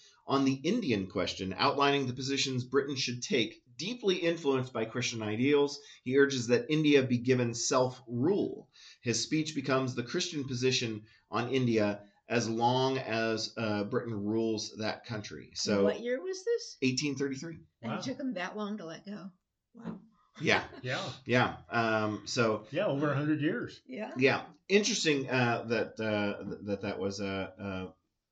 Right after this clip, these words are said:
Speaker 1: the position, uh, th-, that, uh, ended up, uh, winning out because
Speaker 3: Yeah.
Speaker 1: I didn't, I don't know. It, it, the, the, the, so the Christian position, it's, it, I,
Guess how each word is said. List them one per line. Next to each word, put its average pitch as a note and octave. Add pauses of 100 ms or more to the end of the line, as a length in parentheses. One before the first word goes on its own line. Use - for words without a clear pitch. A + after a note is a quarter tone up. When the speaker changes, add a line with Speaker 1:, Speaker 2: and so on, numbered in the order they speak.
(220)
Speaker 1:
the A#2
position, G#2+
uh, G2
th-, G#2
that, G2
uh, G2 (360)
ended G#2
up, F#2+
uh, F#2 (500)
winning G#2
out -
because B2+
Speaker 3:
Yeah. G#2
Speaker 1:
I G2+
didn't, G#2+ (1700)
I C3+
don't G#2
know. F2+
It, A#2+ (140)
it, C3 (1300)
the, C3
the, B2+
the, B2 (260)
so -
the D3
Christian F3
position, C3
it's, C#3
it, G3 (100)
I, D#3